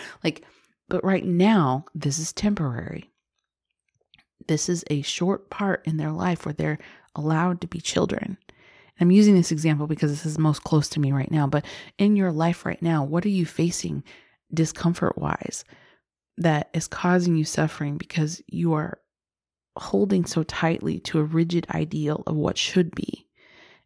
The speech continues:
instead of accepting what is? Now, this doesn't apply to, like, activism. This doesn't apply to, um, changing the world for the better. I just mean in your day-to-day life.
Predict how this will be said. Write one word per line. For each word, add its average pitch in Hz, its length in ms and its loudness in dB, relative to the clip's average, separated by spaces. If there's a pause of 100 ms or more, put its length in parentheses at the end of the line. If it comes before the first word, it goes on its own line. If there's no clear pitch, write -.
instead 151 260 2
of 151 100 2
accepting 156 680 -2 (180)
what 147 240 -4
is? - 460 -4 (2500)
Now, 151 360 4
this 196 180 4
doesn't 190 220 4
apply 151 360 0
to, 147 220 0
like, 131 300 -2
activism. 135 840 0
This 170 180 -4
doesn't 160 240 -2
apply 147 480 -2
to, 143 320 -6 (420)
um, 139 180 -4
changing 151 380 2
the 143 60 4
world 139 240 2
for - 100 -10
the - 100 -4
better. 139 320 -2
I 135 100 -4
just 170 200 -6
mean 180 200 2
in 165 100 2
your 143 100 0
day-to-day 143 680 0
life. - 480 -10